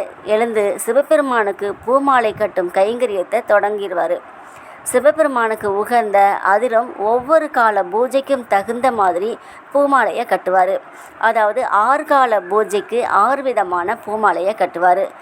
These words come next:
அந்த மாலையை கட்டும்போது செடியிலிருந்து மலர்ந்த மலர்களையும் கொடியிலிருந்து மலர்ந்த மலர்களையும் மரத்துல வளர்ந்த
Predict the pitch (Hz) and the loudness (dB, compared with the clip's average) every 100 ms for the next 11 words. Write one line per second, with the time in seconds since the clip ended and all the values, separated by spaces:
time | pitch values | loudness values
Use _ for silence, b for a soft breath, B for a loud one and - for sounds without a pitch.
0 | B B - 240 240 214 220 240 285 262 | B B -2 2 2 2 2 2 2 -2
1 | 208 214 214 226 196 175 214 226 233 254 | -2 -2 -2 -2 0 0 0 0 0 0
2 | 311 294 254 240 233 247 262 233 208 208 | 2 2 0 -2 0 2 2 0 0 2
3 | 202 208 208 202 - 190 202 202 190 180 | 0 2 2 2 0 0 2 0 -4 -4
4 | 175 196 202 B B B - 247 277 320 | -2 -4 -4 B B B 2 2 2 0
5 | 294 262 254 262 240 202 202 214 196 156 | -2 -2 -4 -4 -2 -2 -2 -2 -2 -2
6 | 185 196 214 208 175 196 196 - - 226 | 0 0 2 -2 0 -2 -4 -8 -12 0
7 | 247 285 302 294 262 220 190 202 202 208 | 2 2 -2 2 2 2 2 0 2 2